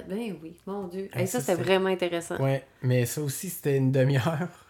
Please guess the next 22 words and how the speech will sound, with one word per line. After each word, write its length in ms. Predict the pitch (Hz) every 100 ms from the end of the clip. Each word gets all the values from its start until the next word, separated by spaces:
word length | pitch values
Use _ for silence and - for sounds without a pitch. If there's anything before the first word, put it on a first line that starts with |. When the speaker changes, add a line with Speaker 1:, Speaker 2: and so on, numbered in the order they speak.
| _ -
Speaker 2:
Elle 100 | 135
est 160 | 127 127
Speaker 1:
Vite 140 | 233
Speaker 2:
venue 140 | 139 143
Speaker 1:
passé. 720 | 185 175 160 156 180 180 185
Speaker 2:
nous 300 | 143 131 127
shooter 640 | 127 - - 156 151 165 151
du 120 | 135
stock, 380 | 131 - 151 151 -
c'était 260 | - - 175
Speaker 1:
Hey, 80 | 175
puis 100 | -
c'était, 260 | - 170
hey, 200 | 165 160
c'est 80 | 170 185
en 20 |
Speaker 2:
vraiment 200 | 180 175
Speaker 1:
anglais, 460 | 170 170 175 180
Speaker 2:
intéressant. 100 | 175 156
Speaker 1:
en 40 |
plus. 580 | 143 - 151 196 - -
Speaker 2:
Oui, 200 | 160